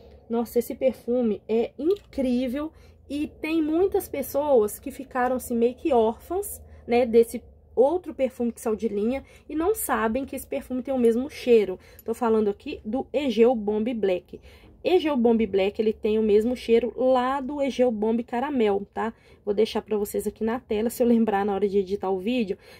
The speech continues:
Então, muitas pessoas, né, ficaram chateadas que saiu de linha, mas esse Bomb Black, gente, veio com a fragrância a mesma coisa, tá? O cheirinho desse perfume aqui é muito gostoso. Ele é classificado como um fougère, né?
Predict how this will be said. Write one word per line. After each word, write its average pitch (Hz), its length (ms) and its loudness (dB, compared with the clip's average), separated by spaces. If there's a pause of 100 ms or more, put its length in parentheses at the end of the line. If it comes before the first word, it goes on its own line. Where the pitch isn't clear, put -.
(120)
Então, 214 240 0
muitas 240 340 2
pessoas, 226 460 2
né, 226 140 0
ficaram 220 280 -4
chateadas 220 680 -2
que - 80 -20
saiu 208 100 0
de 202 140 2
linha, 247 260 2
mas 262 360 -2
esse 269 260 0
Bomb 240 240 2
Black, 214 340 0
gente, 208 280 -6
veio 208 360 4 (240)
com 233 100 -4
a 226 60 2
fragrância 226 560 0
a 226 40 0
mesma 220 280 2
coisa, 180 480 0
tá? 226 220 -2 (340)
O - 40 -20
cheirinho 339 440 2
desse 254 380 4
perfume 254 380 -4
aqui 262 280 -8
é 262 120 -4
muito 262 440 0
gostoso. 208 640 0
Ele 226 200 4
é 247 40 -6
classificado 233 560 -4
como 220 220 -4
um 220 60 -2
fougère, 233 640 0
né? 233 200 2